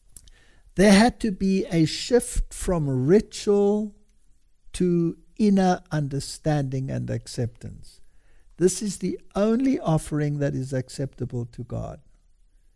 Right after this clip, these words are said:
And that is why the early church decided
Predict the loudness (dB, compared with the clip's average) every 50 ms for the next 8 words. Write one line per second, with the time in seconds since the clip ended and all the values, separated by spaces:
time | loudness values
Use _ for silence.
0 | _ _ _ _ -20 _ _ -2 0 2 4 4 4 2 0 -2 -2 -2 0 2
1 | 2 4 4 2 2 0 -2 -4 -6 -4 -2 0 0 0 0 -2 -4 -6 -4 -4
2 | -2 -2 -4 -6 -12 -14 -12 -12 -10 -4 -2 0 0 0 0 -2 -4 -8 -10 -10